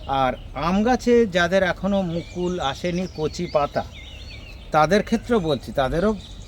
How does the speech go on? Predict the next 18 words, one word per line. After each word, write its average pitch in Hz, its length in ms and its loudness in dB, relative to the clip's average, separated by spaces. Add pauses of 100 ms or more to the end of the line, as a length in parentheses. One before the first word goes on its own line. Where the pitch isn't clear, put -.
(200)
মুকুল 170 340 0
আসবে, 147 460 0
কিন্তু 170 340 -2 (100)
একটু 170 280 0
দেরিতে 139 500 0
আসবে। 95 340 -6 (500)
যখন 180 300 4
এরকম 220 340 6
ছোট 220 240 0
ছোট 220 160 -2 (140)
কচি 196 280 2
পাতা 214 320 2
থাকে, 165 360 -2 (520)
এই 180 120 0 (160)
কচি 190 260 2
পাতাগুলো 226 540 4
না, 180 200 0 (680)
আহ, 156 640 6